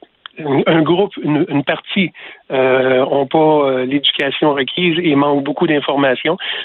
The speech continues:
C'est à se demander si au Québec, c'est pas un peu la même chose, si on fait ces actes de violence-là pour copier ou juste pour narguer ou juste pour, euh, pour défier la police.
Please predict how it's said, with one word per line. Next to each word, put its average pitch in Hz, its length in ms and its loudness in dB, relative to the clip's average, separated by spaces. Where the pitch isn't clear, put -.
C'est 156 60 -2
à - 20 -2
se 175 100 -2
demander 156 320 2
si 175 100 -2
au 147 60 2
Québec, 143 380 0
c'est 135 120 -2
pas 143 120 -4
un 135 100 2
peu 143 100 0
la 135 100 4
même 131 200 2
chose, 160 300 2
si 151 80 0
on 135 180 2
fait 147 180 0
ces 135 240 0
actes 147 180 -2
de 139 120 2
violence-là 135 640 0
pour 196 220 -2
copier 165 480 -2
ou 147 120 2
juste 165 220 0
pour 147 180 0
narguer 143 500 0
ou 143 120 0
juste 143 320 0
pour, 156 420 2
euh, 127 140 -4
pour 139 100 -2
défier 165 600 -2
la 135 100 0
police. 135 320 0